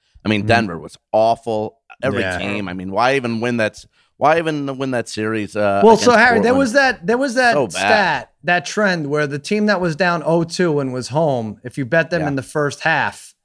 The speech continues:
Speaker 2: it's like seventy-five percent or something. And then Denver blew that out of the water. Was there another one?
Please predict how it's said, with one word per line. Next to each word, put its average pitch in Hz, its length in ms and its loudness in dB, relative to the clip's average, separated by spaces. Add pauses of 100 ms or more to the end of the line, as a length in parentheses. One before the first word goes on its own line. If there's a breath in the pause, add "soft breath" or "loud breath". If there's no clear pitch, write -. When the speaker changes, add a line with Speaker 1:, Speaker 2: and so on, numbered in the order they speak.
(240)
Speaker 2:
it's 127 240 -10
like 139 160 -4
seventy-five 147 720 -2
percent 123 340 -6
or 104 60 -6
something. 104 400 -12
And 117 140 -6
then 127 160 -2
Denver 147 320 0
blew 127 260 -2
that 117 180 0
out 107 200 0
of 101 60 -4
the 104 60 -4
water. 110 440 -2
Was 120 160 -6
there 147 120 0
another 156 280 2
one? 226 240 0